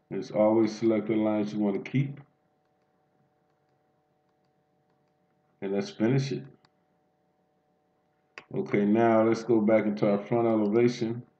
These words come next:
And as you can see, we need to align this to this reference plane. Let's just simply align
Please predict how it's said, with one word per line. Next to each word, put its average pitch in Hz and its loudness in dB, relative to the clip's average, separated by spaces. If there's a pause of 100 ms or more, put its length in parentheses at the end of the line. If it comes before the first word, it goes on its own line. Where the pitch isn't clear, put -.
(1120)
And 101 -4
as 107 -2
you 113 0
can 101 -2
see, 110 4 (1300)
we 107 0
need 113 2
to 107 -2
align 107 4
this 117 0
to 113 0
this 107 -2
reference 107 0
plane. 101 0
Let's 104 -4
just 107 -6
simply 107 -2 (160)
align 110 -2